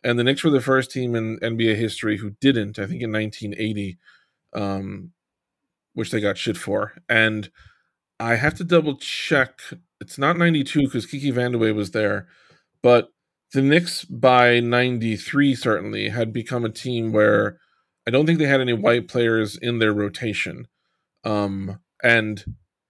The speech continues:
I took a lot of pride, and I was getting into Public Enemy, I was getting into Chuck D, um, I was getting into, like, my own identity. And so initially for me, the Knicks became very attractive. Not only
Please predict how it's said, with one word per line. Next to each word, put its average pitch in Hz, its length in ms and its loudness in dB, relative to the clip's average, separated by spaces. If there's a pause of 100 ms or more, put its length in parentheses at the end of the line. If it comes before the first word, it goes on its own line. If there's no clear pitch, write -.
(380)
I 127 140 2
took 156 200 0
a 165 60 4
lot 131 220 6
of 127 80 4
pride, 123 280 2
and 127 80 2
I 123 40 6
was 120 100 2
getting 131 160 2
into 120 200 4
Public 107 320 -2
Enemy, 123 380 2
I 107 60 2
was 107 120 0
getting 113 200 0
into 104 160 -4
Chuck 98 240 -4
D, 117 380 -4 (440)
um, 107 120 -4
I 104 80 0
was 107 120 2
getting 113 200 0
into, 107 160 -4
like, 107 240 0
my 98 180 -6
own 107 160 -2
identity. 104 720 -2
And 101 300 -8
so 113 440 4 (480)
initially 156 460 4
for 135 160 -4
me, 131 160 2
the 123 100 4
Knicks 117 200 0
became 117 300 -4
very 110 300 2
attractive. 110 560 -4
Not 113 220 4
only 113 440 0